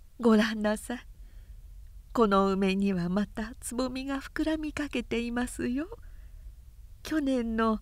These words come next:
花の散ったことは忘れたように、どの枝も初めて花を咲かせるような新しさで、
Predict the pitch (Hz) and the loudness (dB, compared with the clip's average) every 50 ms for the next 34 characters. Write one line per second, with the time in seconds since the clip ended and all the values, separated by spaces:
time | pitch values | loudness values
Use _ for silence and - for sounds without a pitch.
0 | - - - - 254 226 233 226 220 233 - - 233 - - - - - - 262 | -4 -12 -6 -4 -2 0 0 -2 -2 -2 -4 -6 -6 -8 -8 -10 -10 -8 -6 -6
1 | 247 - - 262 - - 277 254 247 247 254 262 262 - - - 294 294 285 - | -4 -2 -4 -4 -2 0 0 0 0 -2 -2 -4 -4 -6 -4 -4 -2 -2 -2 -4
2 | - 294 285 285 285 294 311 302 269 - - - - - - - - - - - | -4 -2 -2 0 0 -2 -2 -2 -4 -8 -10 -14 -18 -20 -20 -20 -20 -20 -20 -20
3 | - - - - - - - - - - - 190 240 214 202 196 190 180 165 175 | -20 -20 -20 -20 -20 -20 -20 -20 -14 -6 0 2 2 4 4 4 4 4 2 2
4 | 180 - - 202 220 220 220 226 220 - - - - - - - - - - - | 0 0 -2 -2 -4 -2 -4 -6 -8 -10 -12 -20 -20 -20 -20 -20 -20 -20 -20 -20
5 | - - - 320 - - 359 349 330 311 302 - - 269 269 - - 285 269 285 | -14 -6 -4 -4 -4 -4 -4 -2 -2 -4 -2 0 0 0 0 0 -4 -4 -4 -2
6 | 294 294 269 247 247 - - - 254 - 277 269 - - 208 226 269 262 254 247 | -2 -2 -2 -2 -2 -2 -2 -6 -4 -2 -4 -4 0 -2 0 0 0 -2 -2 -2
7 | 262 277 262 247 233 240 240 262 - - 302 294 294 302 302 - - - - - | -2 -2 -2 -2 -2 -4 -4 -6 -4 -2 -2 0 0 0 -2 -4 -8 -8 -8 -8
8 | - - 220 220 | -4 -4 -4 -4